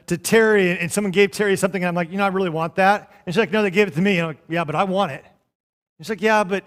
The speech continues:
you know, they gave it to me and, and I really like this." And I were to go up and rip it out of her hands 'cause I'm stronger than her.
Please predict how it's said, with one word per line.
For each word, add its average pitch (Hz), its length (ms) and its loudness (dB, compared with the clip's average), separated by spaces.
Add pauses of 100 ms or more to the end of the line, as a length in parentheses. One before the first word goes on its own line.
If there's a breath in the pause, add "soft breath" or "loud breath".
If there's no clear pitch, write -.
you 202 100 -4
know, 202 100 -4
they 190 100 -4
gave 220 160 -2
it 170 60 -14
to 175 80 -14
me 190 180 -4
and, 180 120 -8
and 202 140 -8
I 240 40 -6
really 240 240 -4
like 147 240 -4
this." 139 320 -10 (500 soft breath)
And 175 100 0
I 226 60 2
were 240 100 -2
to 220 60 0
go 190 240 0
up 196 120 -4
and 143 140 -6
rip 175 160 -2
it 202 60 2
out 185 40 6
of 175 40 -2
her 165 80 -2
hands 175 160 -2
'cause - 80 -12
I'm 123 80 -10
stronger 160 360 -4
than 185 120 -2
her. 208 280 -6